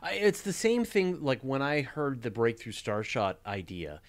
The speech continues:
as a way to send spacecraft off to Alpha Centauri,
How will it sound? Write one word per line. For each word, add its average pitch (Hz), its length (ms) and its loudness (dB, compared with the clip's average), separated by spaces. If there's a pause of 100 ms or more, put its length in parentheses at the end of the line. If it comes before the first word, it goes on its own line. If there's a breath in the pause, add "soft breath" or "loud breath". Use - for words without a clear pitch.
(160 soft breath)
as 107 140 -6
a 95 60 -8
way 98 300 -2
to 98 140 -10
send 95 360 -6
spacecraft 98 560 -4
off 92 240 -4
to - 200 -10
Alpha 98 220 -6
Centauri, 90 640 -6